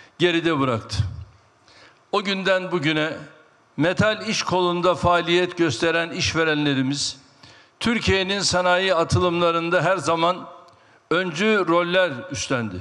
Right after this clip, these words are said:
Sanayi ihracatımızın yüzde kırkını gerçekleştiren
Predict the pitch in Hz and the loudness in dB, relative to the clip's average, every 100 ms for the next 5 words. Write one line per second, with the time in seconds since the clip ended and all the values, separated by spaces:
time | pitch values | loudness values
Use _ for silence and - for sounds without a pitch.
0 | - - _ _ _ - - _ _ - | -14 -20 _ _ _ -20 -20 _ _ -4
1 | 180 185 190 208 190 180 175 143 170 165 | 0 2 2 2 0 2 2 2 0 0
2 | 165 170 143 190 170 - - _ _ _ | 0 0 0 0 -4 -14 -20 _ _ _
3 | - 160 170 147 202 196 135 - 180 180 | -4 0 0 0 0 -2 -6 -2 0 0
4 | 180 214 202 185 151 185 170 165 160 - | 0 0 0 0 0 -2 -2 0 -2 0
5 | 175 185 143 | 2 2 0